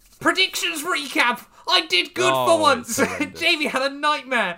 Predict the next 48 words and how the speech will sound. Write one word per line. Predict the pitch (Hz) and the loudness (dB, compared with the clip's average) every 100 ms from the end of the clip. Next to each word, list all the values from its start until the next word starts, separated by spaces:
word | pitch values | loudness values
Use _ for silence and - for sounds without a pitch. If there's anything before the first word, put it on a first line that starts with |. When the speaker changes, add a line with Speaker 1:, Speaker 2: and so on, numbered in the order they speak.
| 302 | -8
Speaker 1:
<laughs> | 349 - - - - - - - - - - - - | -10 -8 -4 -4 -4 -8 -8 -12 -14 -20 -18 -18 -10
Let, | 233 220 | -8 -4
let | |
Speaker 2:
Yeah, | 240 - | -4 -2
Speaker 1:
me | |
Speaker 2:
all | - | -2
Speaker 1:
load | 220 | -2
Speaker 2:
three | 214 | -2
Speaker 1:
up | - | -2
Speaker 2:
of | |
Speaker 1:
the | 113 | -4
Speaker 2:
my | |
Speaker 1:
scores. | 104 | -4
Speaker 2:
drivers, | - 95 90 87 - - - _ _ - | -4 -4 -6 -10 -14 -20 -20 _ _ -12
all | 117 | -10
three | - 135 | -8 -6
of | 113 | -6
my | |
drivers | 104 101 95 | -6 -6 -6
at | 98 | -10
various | 92 92 92 | -10 -10 -10
points | - 95 - | -14 -16 -16
were | 95 | -16
down | 87 92 | -16 -16
certain | - 76 | -18 -18
run-off | 85 78 71 | -18 -20 -18
areas. | 69 73 - _ _ | -20 -18 -20 _ _
Speaker 1:
Rem- | 151 180 | -10 -6
Speaker 2:
All | 160 | -6
the | |
same | - 147 143 | -6 -8 -6
run-off | 87 - | -8 -12
area, | 78 73 71 | -14 -14 -14
actually. | 64 - 67 104 151 | -16 -18 -20 -20 -16
Speaker 1:
Remind | 139 202 208 240 254 254 180 | -10 -6 -4 -6 -6 -10 -10
me, | 233 220 | -8 -10
Speaker 2:
Um, | 147 | -10
Speaker 1:
Jamie, | 131 120 160 | -12 -12 -14
how | 196 | -14
many | 190 | -14
points | 165 - 165 - | -16 -16 -18 -16
you | 123 | -18
scored | 110 139 127 | -16 -14 -14
this | 139 139 | -14 -16
weekend | 143 131 123 | -14 -12 -12
in | 117 | -12
our | 120 | -14
predictions. | 123 123 - 117 - | -14 -16 -18 -20 -20